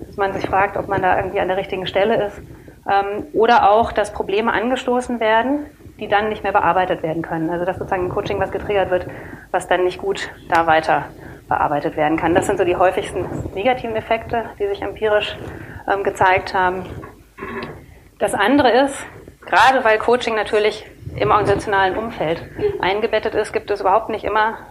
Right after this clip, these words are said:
ähm, sozusagen eine Einigkeit darüber, was jetzt eigentlich eine gewünschte Veränderungsrichtung ist. Ähm, ne, das heißt, es kann sein, dass negative Effekte aus der Perspektive der Organisation was sind, was der Coachee selber als positiv erlebt.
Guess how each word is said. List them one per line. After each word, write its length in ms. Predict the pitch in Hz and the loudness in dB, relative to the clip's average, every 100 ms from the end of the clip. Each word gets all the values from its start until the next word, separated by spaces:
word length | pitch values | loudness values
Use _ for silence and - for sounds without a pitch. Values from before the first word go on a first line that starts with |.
| - | -4
ähm, 200 | 196 196 | -2 -2
sozusagen 340 | 196 - 190 190 | -2 0 0 0
eine 120 | 170 | 0
Einigkeit 540 | 170 247 254 220 208 | 0 0 -2 0 2
darüber, 380 | 202 208 208 190 | 2 2 2 2
was 140 | 196 | 2
jetzt 160 | 208 202 | 0 -2
eigentlich 280 | 190 190 214 | -4 -6 -6
eine 140 | 190 | -2
gewünschte 340 | 185 208 - 220 | 0 -2 -2 0
Veränderungsrichtung 720 | 214 220 180 160 156 - 160 | 0 2 0 -2 -6 -8 -10
ist. 120 | - - - - - - - - - | -10 -16 -20 -20 -20 -8 -6 -6 -4
Ähm, 320 | - 180 185 180 - - - _ - - - | 0 0 0 -8 -14 -20 -20 _ -20 -16 -4
ne, 120 | 233 | 0
das 120 | 214 | 2
heißt, 140 | 220 | 2
es 100 | 220 | 2
kann 220 | - 233 214 | 0 0 4
sein, 280 | 196 233 | 4 4
dass 160 | 226 208 | 2 -2
negative 600 | 214 247 240 220 - - - - | 0 0 0 0 0 -2 -8 -12
Effekte 640 | - 220 220 254 247 247 - _ - - | -2 0 0 0 -2 -2 -14 _ -6 2
aus 220 | 208 - | 2 2
der 100 | 202 | 0
Perspektive 500 | 214 202 - - 226 | 0 -4 -6 -4 0
der 100 | - | 0
Organisation 760 | 202 190 185 - 175 269 330 - - - | 0 -2 -4 -2 0 0 -2 -4 -10 0
was 140 | 202 - | 0 2
sind, 260 | 240 254 | -2 -2
was 120 | 202 | -2
der 120 | - 196 | -2 0
Coachee 340 | 202 202 196 | 0 0 0
selber 280 | 190 233 226 | 2 4 4
als 140 | - | 0
positiv 400 | - 202 185 165 | -4 -6 -6 -8
erlebt. 360 | 156 160 - | -8 -10 -12